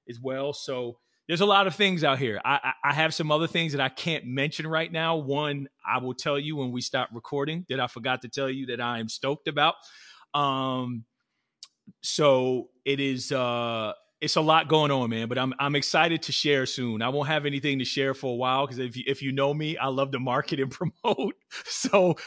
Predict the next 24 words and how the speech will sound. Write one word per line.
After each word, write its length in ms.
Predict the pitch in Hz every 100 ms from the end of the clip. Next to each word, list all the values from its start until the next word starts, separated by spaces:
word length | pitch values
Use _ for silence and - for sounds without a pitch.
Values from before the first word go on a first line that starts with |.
| -
the 100 | 160
only 180 | 175 185
thing 180 | 190 180
now 240 | 185 185
is 120 | 180
my 140 | 160 156
podcast, 640 | 170 165 220 180 196 277 - - - -
but, 260 | 156 151
um, 400 | 147 143 139 135 127
I'm, 240 | - 151 147
I'm 180 | 156 160
excited 500 | 156 - 160 143 131
about 340 | 123 127 117
the, 180 | - 120
the 140 | 117 123
chessboard 680 | - 156 - 135 147 147
and 100 | 135
the 60 | 127
chess 260 | - 139 -
pieces 400 | - 139 123 113
that 120 | 113
I'm 100 | 110
putting 200 | 123 104
together. 360 | 104 101 92